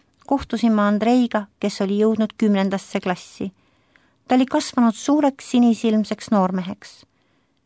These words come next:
Nõukogude Liidus tähendas kümnes klass kooli lõpuklassi, see tähendab abituuriumi. Andrei oli väga usin,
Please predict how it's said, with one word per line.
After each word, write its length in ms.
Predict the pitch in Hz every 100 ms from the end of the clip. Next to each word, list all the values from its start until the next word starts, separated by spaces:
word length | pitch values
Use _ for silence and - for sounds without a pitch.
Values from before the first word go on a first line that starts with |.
| _
Nõukogude 580 | 208 220 226 208 202 190
Liidus 340 | 214 240 202 -
tähendas 680 | 220 226 202 190 190 - _ _ _ -
kümnes 440 | 240 220 196 - -
klass 400 | 233 226 - -
kooli 340 | - 208 202 196
lõpuklassi, 840 | 208 208 185 185 185 - - 196 190 _ _ _ _
see 160 | 214
tähendab 420 | 240 269 247 240 -
abituuriumi. 920 | 214 208 - - 185 180 180 185 196 - _ _ _ _ _ -
Andrei 440 | 202 208 233 247
oli 140 | 220 208
väga 280 | 208 208 196
usin, 440 | 202 - 190 190